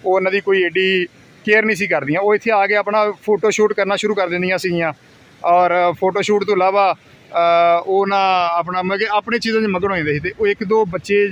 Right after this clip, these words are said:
ਨਹਿ-, ਨਹਿਰ ਦੇ ਵਿੱਚ ਗਿਰ ਗਏ ਤੇ ਜਿਸ ਦੀ ਵਜ੍ਹਾ ਤੋਂ ਆਰਮੀ ਨੇ ਮਨਾ ਕਰ ਦਿੱਤਾ। ਤੇ ਇਹ ਪੁਲ ਜਿਹੜਾ ਵਾ ਲੱਕੜ ਦਾ ਪੁਲ ਹੈਗਾ ਜੀ, ਇਹ ਤੁਸੀਂ ਦੇਖ ਸਕਦੇ ਲੱਕੜ ਦਾ ਪੁਲ ਹੈਗਾ, ਠੀਕ ਹੈ।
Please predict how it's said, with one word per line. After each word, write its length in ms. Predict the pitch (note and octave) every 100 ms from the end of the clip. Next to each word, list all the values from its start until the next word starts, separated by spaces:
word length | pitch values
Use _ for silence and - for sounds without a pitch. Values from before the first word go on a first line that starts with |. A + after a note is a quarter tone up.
| F#3
ਨਹਿ-, 400 | E3 D3+ E3+ F3
ਨਹਿਰ 280 | E3 E3 G3
ਦੇ 140 | G3 F3+
ਵਿੱਚ 220 | D#3 F3
ਗਿਰ 300 | C#3+ F3 F3+
ਗਏ 180 | D3+ A2 - - - -
ਤੇ 160 | F3+ D#3+
ਜਿਸ 200 | F#3 F#3+
ਦੀ 100 | G#3+
ਵਜ੍ਹਾ 220 | G3+ G3+
ਤੋਂ 280 | G3 G3+ G3 _ - - - - F3+
ਆਰਮੀ 380 | E3+ F#3 G3 F#3+
ਨੇ 180 | F3+
ਮਨਾ 280 | F3 D#3+ G#3
ਕਰ 180 | F#3+ E3
ਦਿੱਤਾ। 340 | D#3+ E3+ E3 D#3 - - -
ਤੇ 440 | E3+ E3+ E3 E3
ਇਹ 240 | E3 F3+ G3 -
ਪੁਲ 180 | G#3 G#3+
ਜਿਹੜਾ 200 | A3+ A3+
ਵਾ 80 |
ਲੱਕੜ 340 | A3 F3 - F#3+
ਦਾ 100 | G#3
ਪੁਲ 220 | F3+ E3+
ਹੈਗਾ 220 | F#3+ F#3
ਜੀ, 100 | G3+ F#3+ - - - - - - - - - - D#3+
ਇਹ 40 |
ਤੁਸੀਂ 200 | E3+ F3
ਦੇਖ 160 | E3 D3+
ਸਕਦੇ 260 | F#3 G3
ਲੱਕੜ 320 | F#3+ F3 G#3 F#3+
ਦਾ 100 | F#3
ਪੁਲ 200 | D#3 C#3+
ਹੈਗਾ, 260 | A#2 G#2 - - - - -
ਠੀਕ 220 | F3 F3+
ਹੈ। 200 | D#3+